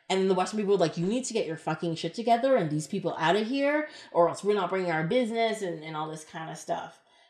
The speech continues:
And then the gang's just like, "Look, we're gonna bring sex workers for the people to keep them in line," all this kind of stuff. So they start kidnapping women around town and, and all this kind of stuff. But the militia is the one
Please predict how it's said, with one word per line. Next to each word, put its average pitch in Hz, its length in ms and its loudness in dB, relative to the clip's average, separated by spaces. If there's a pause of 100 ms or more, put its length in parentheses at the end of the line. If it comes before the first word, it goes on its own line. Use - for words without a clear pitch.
(120)
And 196 220 0
then 180 260 4
the 175 80 2
gang's 196 380 2
just 190 180 -6
like, 170 240 2
"Look, 202 300 0
we're 190 180 0
gonna 220 200 0
bring 175 380 0
sex - 400 -4
workers 160 500 -2
for 160 400 -4 (240)
the 170 80 -2
people 220 420 -2
to 151 80 -2
keep - 240 -12
them 170 140 -2
in 147 120 -4
line," 190 360 2
all 160 120 0
this 151 160 -4
kind 143 160 -8
of 151 80 -10
stuff. - 160 -8
So 185 100 -4
they 190 200 2
start 185 280 -2
kidnapping 175 540 -4
women 165 240 -2
around 151 340 -8
town 226 540 0
and, 175 160 -2 (300)
and 190 100 -4
all 180 60 0
this 190 120 -2
kind 196 180 -6
of 175 80 -2
stuff. 170 220 2
But - 180 0
the - 80 0
militia 180 680 4
is 165 160 0
the 175 80 -2
one 160 440 -4